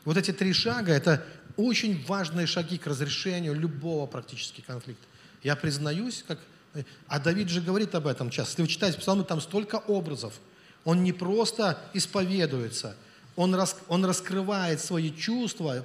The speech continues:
почти в каждом псалме. И эти чувства, они еще на что-то похожи. Он придает им образ, например, что это цепи. Это похоже на цепи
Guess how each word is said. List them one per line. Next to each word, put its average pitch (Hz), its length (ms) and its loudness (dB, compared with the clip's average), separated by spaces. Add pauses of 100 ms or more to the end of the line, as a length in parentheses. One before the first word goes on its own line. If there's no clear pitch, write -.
почти 156 280 -6
в - 80 -6
каждом 156 360 -2
псалме. 160 480 -4 (420)
И 185 140 4
эти 180 200 2
чувства, 196 500 0
они 170 140 4
еще 180 200 0
на 175 100 0
что-то 185 300 -2
похожи. 170 680 0 (500)
Он 160 120 4
придает 175 460 6
им 175 220 4
образ, 170 460 0
например, 165 560 4 (300)
что - 220 2
это 175 180 4
цепи. 151 580 4 (360)
Это 170 180 4
похоже 180 420 2
на 170 120 2
цепи 139 520 0